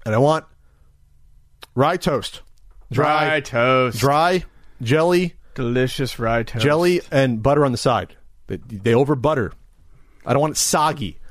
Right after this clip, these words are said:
Speaker 1: I want it fresh. Put my own butter on it as I eat it. That's how you, that's how you get your toast at a diner. You don't want it pre-buttered. That's disgusting. You can't, you wanna be able to control your own destiny of your butter.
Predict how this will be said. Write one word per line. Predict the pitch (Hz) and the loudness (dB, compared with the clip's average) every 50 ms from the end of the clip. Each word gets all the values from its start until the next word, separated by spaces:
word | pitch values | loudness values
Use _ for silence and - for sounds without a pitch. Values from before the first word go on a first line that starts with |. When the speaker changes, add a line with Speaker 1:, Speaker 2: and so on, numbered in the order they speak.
| - - - | -14 -8 -4
Speaker 1:
I | 123 | -2
want | 117 123 110 | -2 -2 -2
it | - - | -4 -8
fresh. | - - 151 160 185 202 - - - - - - - | -4 0 0 0 0 0 -4 -8 -10 -12 -14 -12 -10
Put | - 110 | -6 -2
my | 107 117 | 0 2
own | 139 156 147 | 2 2 2
butter | 135 143 135 135 | 2 2 4 4
on | 139 139 139 131 | 4 2 2 0
it | - - | 0 -2
as | 127 135 131 127 | -2 0 0 0
I | 135 123 | 0 0
eat | 113 127 139 135 | 0 0 0 0
it. | 101 85 - - - - - - - - - - - - - - - - | 0 -2 -6 -10 -10 -10 -10 -10 -10 -8 -8 -8 -8 -8 -10 -10 -8 -6
That's | - 113 127 - - | -4 -4 -4 -2 -2
how | 147 139 | 0 0
you, | 127 120 110 104 - - - | 0 -2 -4 -6 -6 -4 -2
that's | 143 139 147 - - | -2 -2 -2 -2 0
how | 151 135 | 0 0
you | 123 120 113 | 0 0 0
get | 120 117 - | -2 -2 -2
your | 107 104 | -4 -4
toast | - 139 117 - - | -2 -2 -2 -2 -4
at | 101 87 | -6 -6
a | |
diner. | 85 85 82 80 82 - - | -6 -8 -8 -8 -10 -10 -8
You | 92 113 | -2 0
don't | 139 143 120 | 0 0 0
want | - 139 139 - | 0 -2 -2 -2
it | - - | -4 -8
pre-buttered. | - - 131 127 110 95 110 107 98 85 78 - | -6 -4 -4 -4 -2 0 0 0 0 -2 -4 -6
That's | - 107 - - | -8 -8 -8 -8
disgusting. | - 98 - - - - - 113 - - - - - - - - - - - - - - - - - | -6 -6 -6 -6 -4 -2 -2 -2 -2 -4 -6 -10 -10 -10 -12 -12 -12 -12 -12 -12 -12 -12 -12 -12 -12
You | - | -6
can't, | - - 139 135 - - | -4 -2 -2 0 0 0
you | 143 139 | 2 2
wanna | 160 165 156 | 2 2 2
be | 147 151 | 2 2
able | 151 135 | 2 0
to | |
control | - 123 - - 147 135 | -2 -2 0 0 0 2
your | 117 123 | 2 2
own | 120 113 | 0 2
destiny | 107 120 123 - - 117 110 98 | 0 0 -2 -2 -2 -4 -4 -4
of | 95 | -4
your | 95 87 | -4 -6
butter. | 87 98 98 - - - | -4 -4 -6 -6 -6 -12